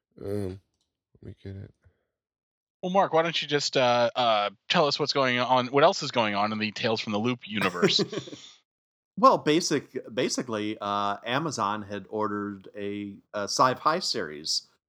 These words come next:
Speaker 3: made out of, uh, Tales from the Loop.
Speaker 2: <sighs> So brilliant. Mm-hmm.
Speaker 3: So, uh,
Speaker 1: Mm.
Speaker 3: yeah.
Speaker 2: Great call.
Speaker 3: So
Speaker 1: And
Speaker 3: apparently
Speaker 1: so,
Speaker 3: this, uh,
Speaker 1: just so everybody knows this,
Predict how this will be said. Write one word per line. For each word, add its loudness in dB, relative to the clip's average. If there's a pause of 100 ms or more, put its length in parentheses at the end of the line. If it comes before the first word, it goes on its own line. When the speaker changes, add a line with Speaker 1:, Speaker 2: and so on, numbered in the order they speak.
(200)
Speaker 3:
made -2
out -4
of, -12
uh, -6 (380)
Tales -4
from -14
the -6
Loop. -8 (140)
Speaker 2:
<sighs> -10
So 0
brilliant. -2
Mm-hmm. -2
Speaker 3:
So, -4
uh, -20
Speaker 1:
Mm. -14
Speaker 3:
yeah. 4
Speaker 2:
Great 2
call. 2
Speaker 3:
So 4
Speaker 1:
And 4
Speaker 3:
apparently 8
Speaker 1:
so, 8
Speaker 3:
this, 0
uh, 2
Speaker 1:
just 6
so 8
everybody 4
knows 2
this, -2